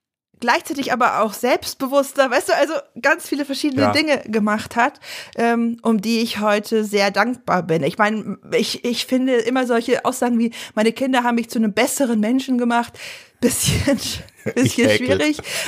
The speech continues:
Speaker 1: aber, aber weißt du, was ich meine? Also so dieses Gefühl zu sagen, ich bin so dankbar für all diese Impulse, weil die wirklich für mich auch, für meine Persönlichkeitsentwicklung unglaublich kostbar waren.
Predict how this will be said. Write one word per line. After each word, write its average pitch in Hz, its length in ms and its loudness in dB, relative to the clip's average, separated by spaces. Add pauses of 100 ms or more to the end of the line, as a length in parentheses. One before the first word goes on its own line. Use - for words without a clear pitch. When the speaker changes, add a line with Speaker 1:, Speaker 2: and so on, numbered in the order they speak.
Speaker 1:
aber, 254 400 2 (380)
aber 262 240 2
weißt 294 220 0
du, 302 60 -4
was 285 140 0
ich 233 120 -6
meine? 311 260 2
Also 262 200 0
so 247 80 -2
dieses 247 320 -2
Gefühl 302 340 0
zu 277 120 -4
sagen, 254 400 0 (280)
ich - 180 -8
bin 254 160 2
so 233 140 0
dankbar 226 600 0
für - 280 0
all 220 160 2
diese 208 260 -2
Impulse, 262 800 0 (280)
weil 202 300 0
die 196 180 -6
wirklich 226 380 -4
für 208 180 -2
mich 269 380 -2
auch, 196 280 0 (220)
für 208 200 -2
meine 214 200 0
Persönlichkeitsentwicklung 202 1040 -4
unglaublich 202 540 -2
kostbar 220 500 -4
waren. 233 300 0